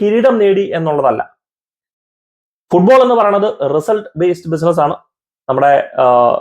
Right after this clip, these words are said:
സ്ട്രീമൊക്കെ കാണുന്നവർക്കറിയാം, ഷാജിയേട്ടൻ സ്ഥിരമായിട്ട് പറയുന്ന ഒരു ഡയലോഗാണ്, "Football is a result based business." നമ്മൾ കുറെ ചാൻസസ് ക്രിയേറ്റ് ചെയ്തു, എക്സ് ക്രിയേറ്റ് ചെയ്തു എന്നും പറഞ്ഞാലൊന്നും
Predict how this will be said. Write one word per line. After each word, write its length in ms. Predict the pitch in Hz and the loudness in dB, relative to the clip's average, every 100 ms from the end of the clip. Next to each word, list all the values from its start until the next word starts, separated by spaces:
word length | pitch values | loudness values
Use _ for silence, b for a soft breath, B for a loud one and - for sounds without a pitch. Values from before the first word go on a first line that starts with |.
| - _ _ _ _ | -8 _ _ _ _
സ്ട്രീമൊക്കെ 440 | - 180 208 196 | 2 2 4 0
കാണുന്നവർക്കറിയാം, 760 | 185 170 175 170 165 156 170 - | 0 0 2 2 0 -2 -4 -4
ഷാജിയേട്ടൻ 500 | 151 143 160 160 165 | -2 0 0 -2 -6
സ്ഥിരമായിട്ട് 400 | - 170 160 160 | -4 -2 0 0
പറയുന്ന 280 | 151 151 156 | 0 -2 -2
ഒരു 60 | 151 | 0
ഡയലോഗാണ്, 400 | 143 139 139 151 | 2 2 2 -2
"Football 400 | 196 180 185 175 | -2 0 2 2
is 80 | |
a 60 | 160 | 0
result 280 | 143 151 139 | 0 -2 0
based 200 | 131 127 | 0 -2
business." 240 | 117 120 | -8 -6
നമ്മൾ 160 | 120 143 | -2 0
കുറെ 180 | 156 160 | 2 0
ചാൻസസ് 400 | 156 143 196 196 | 0 -2 0 2
ക്രിയേറ്റ് 280 | 185 175 170 | 2 2 0
ചെയ്തു, 120 | 165 | -2
എക്സ് 240 | 127 - | -2 -4
ക്രിയേറ്റ് 260 | 180 165 160 | -4 -4 -4
ചെയ്തു 100 | 160 | -8
എന്നും 140 | 160 | -8
പറഞ്ഞാലൊന്നും 560 | 151 143 139 139 139 | -8 -6 -6 -6 -6